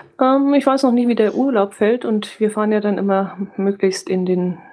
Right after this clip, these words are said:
in der Urlaubszeit, wenn wir Planung machen, irgendwo hin zu einem Event. Aber ich denke mal, Prora wird wieder festgesetzt sein und natürlich hier unten Friedrichshafen, und wenn das schon mal so nah da liegt. Übrigens finde ich das sensationell, dass es so viele Po-,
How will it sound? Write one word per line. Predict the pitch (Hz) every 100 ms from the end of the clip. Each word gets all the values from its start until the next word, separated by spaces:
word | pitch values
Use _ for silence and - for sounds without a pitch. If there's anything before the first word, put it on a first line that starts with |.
| -
in | 180
der | -
Urlaubszeit, | 185 185 - - 180 180
wenn | 175
wir | 175 175 170 - - _ _ _
Planung | 185 180 185
machen, | 175 170 170
irgendwo | 180 175
hin | 175 185
zu | -
einem | - 175
Event. | 170 170 180
Aber | 180 180
ich |
denke | 180 180 185
mal, | 180
Prora | - 185 190 190
wird | 190 190
wieder | 190 185
festgesetzt | 185 185 - 175 196 -
sein | - 190 190 - - - - -
und | 185
natürlich | 185 180 180 180
hier | 175
unten | 170 170 165
Friedrichshafen, | - 165 165 170 - 165 170 165
und | 165 -
wenn | 170
das | 175 170
schon | 175
mal | 175
so | 170
nah | 170 160 170 165 _
da | 170 156 156
liegt. | 160 165 - - - - - -
Übrigens | 185 190 190
finde | 196 185
ich |
das | 185 180
sensationell, | 190 185 180 165 165 202
dass | 220
es | 214
so | 208
viele | 202 202 202 196 185
Po-, | 196